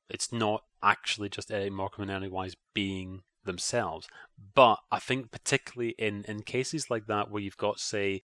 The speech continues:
say, say like stand-up comedians, for example. You know, I know that Jack D on the stage is not gonna be identical to Jack D off the stage.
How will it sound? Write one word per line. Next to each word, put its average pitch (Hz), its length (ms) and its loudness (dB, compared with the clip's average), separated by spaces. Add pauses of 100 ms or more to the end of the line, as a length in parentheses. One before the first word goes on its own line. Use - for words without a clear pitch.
(140)
say, - 360 0
say 156 300 6
like 107 180 4
stand-up 104 380 -2
comedians, 92 460 -8
for - 120 -14
example. 95 500 -14 (100)
You - 160 -20
know, - 80 -8
I 98 40 -2
know 98 200 -6
that 98 120 -8
Jack 110 300 2
D 101 220 -4
on 95 160 -6
the 92 40 -8
stage 98 480 -4
is 98 140 -14
not 107 240 -4
gonna 98 160 -4
be 90 240 -10
identical 95 400 -10
to - 80 -14
Jack 95 220 -4
D 92 160 -10
off 131 180 -6
the 98 60 -12
stage. - 320 -12